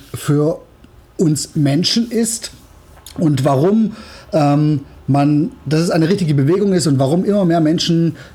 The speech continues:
ähm, grünes Gemüse abfeiern. Und diese Episode kommt nicht ohne Grund, weil der Monat Mai ist für mich der grünste Monat hier in Deutschland. Ähm, nie sind die Bäume so saftig grün wie im Mai. Im Juni,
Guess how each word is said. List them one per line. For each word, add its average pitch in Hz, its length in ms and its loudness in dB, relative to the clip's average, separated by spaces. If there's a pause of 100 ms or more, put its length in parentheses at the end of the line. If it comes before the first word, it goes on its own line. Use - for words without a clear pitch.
ähm, 135 320 2
grünes 147 340 0
Gemüse 135 340 2
abfeiern. 113 440 0 (340)
Und 190 380 0 (600)
diese 170 200 0
Episode 180 340 2
kommt 180 220 -2
nicht 170 160 -4
ohne 143 220 0
Grund, 185 360 -2
weil 156 240 0
der 147 120 0
Monat 139 360 0
Mai 143 220 -2
ist - 180 -6
für 135 80 0
mich 147 220 -2
der 135 100 0
grünste 156 520 -2
Monat 143 460 0
hier 147 140 -2
in 135 100 0
Deutschland. 135 540 -2 (420)
Ähm, 139 460 0 (340)
nie 226 540 0 (680)
sind 180 280 0
die 185 80 2
Bäume 175 520 0
so 185 280 0
saftig 175 420 -2
grün 147 320 0
wie 139 100 2
im 139 100 2
Mai. 135 220 0
Im 127 120 0
Juni, 190 480 0